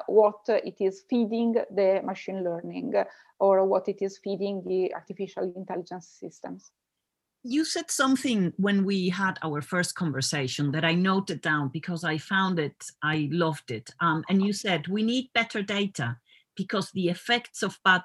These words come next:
Speaker 2: data are in the real world." And I
Speaker 1: Oh,
Speaker 2: find,
Speaker 1: yeah.
Speaker 2: I find it really relevant. And I'm, I want to ask you from a really more pragmatic perspective, which of course if, is informed by your philosophy and your values, of course,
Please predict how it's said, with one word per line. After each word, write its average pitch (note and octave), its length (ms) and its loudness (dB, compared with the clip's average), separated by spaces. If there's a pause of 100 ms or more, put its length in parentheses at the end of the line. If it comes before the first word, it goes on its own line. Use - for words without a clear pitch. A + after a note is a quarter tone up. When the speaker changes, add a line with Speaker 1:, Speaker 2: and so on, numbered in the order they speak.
Speaker 2:
data E3+ 520 -2
are D#3 200 6
in E3+ 100 4
the E3 140 2
real D#3 340 2
world." B2 600 -2 (340)
And F#3+ 100 4
I F#3+ 80 4
Speaker 1:
Oh, F#3+ 40 4
Speaker 2:
find, G#3+ 320 2
Speaker 1:
yeah. E3 160 -6 (380)
Speaker 2:
I G3 140 4
find G#3 400 6
it - 100 -2
really G3+ 360 0
relevant. F3 560 0 (340)
And A3 100 2
I'm, A3+ 380 4
I A3 80 4
want A#3+ 280 2
to C#4+ 100 0
ask C4+ 200 2
you A3 60 -4
from A3+ 240 0
a A3+ 60 0
really D4+ 480 -2 (240)
more A3+ 720 2
pragmatic G#3 720 -2
perspective, C3+ 720 -4 (200)
which G3 200 0
of E3 160 -6
course F3 320 0
if, F3 200 -2 (140)
is F#3 160 0
informed D#3 560 0
by C3 340 0
your C#3+ 200 -2
philosophy D3 580 -4
and C#3+ 120 0
your C#3 120 0
values, C#3+ 460 2
of - 160 -12
course, C#3 360 -4